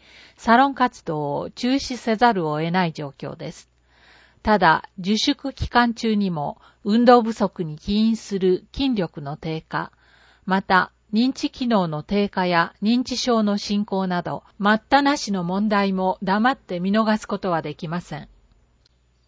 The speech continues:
今、この状況下に実施可能な活動方法として、広報誌特別号を発行。東京都健康長寿医療センター監修全四枚の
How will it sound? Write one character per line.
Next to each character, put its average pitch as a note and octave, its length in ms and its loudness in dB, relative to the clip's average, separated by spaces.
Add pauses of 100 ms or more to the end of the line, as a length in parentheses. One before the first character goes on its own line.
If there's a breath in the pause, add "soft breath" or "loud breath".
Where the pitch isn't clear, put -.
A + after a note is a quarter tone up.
(260)
今、 G3+ 460 4
こ A3+ 140 -2
の C4+ 140 0
状 C4 180 0
況 A#3 280 0
下 E3 180 -6
に D3+ 260 -12
実 F#3+ 200 -2
施 B3+ 200 -4
可 A#3+ 160 0
能 A#3 200 2
な G#3 160 0
活 - 280 -6
動 G#3 200 0
方 G3+ 180 -2
法 E3 240 -6
と C#3+ 180 -10
し - 160 -14
て、 D#3+ 300 -6 (580 soft breath)
広 C#4 320 4
報 A3 220 2
誌 - 360 -10
特 G3+ 260 -6
別 C#4 280 0
号 D#3 360 2
を B2+ 60 -8
発 - 340 -14
行。 C#3+ 340 -6 (1120 soft breath)
東 C#4+ 240 4
京 A#3+ 200 0
都 E3+ 200 -4
健 B3 360 -2
康 B3 200 0
長 A3 280 -2
寿 D#3 280 -8
医 G3 140 -2
療 A#3 240 4
セ A3+ 200 0
ン G3+ 80 -2
タ D3 280 -8
ー - 40 -20
監 F3+ 200 -4
修 - 440 -6
全 G3+ 440 2
四 G3+ 300 2
枚 C#3+ 240 -8
の C#3 200 -8